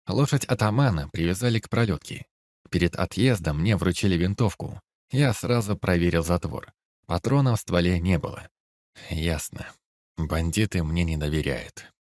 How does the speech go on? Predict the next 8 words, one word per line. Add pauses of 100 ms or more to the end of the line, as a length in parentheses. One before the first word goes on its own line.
(120)
Винтовку
выдали
для
антуража. (840)
По
дороге
Хохлачёв
рассказал,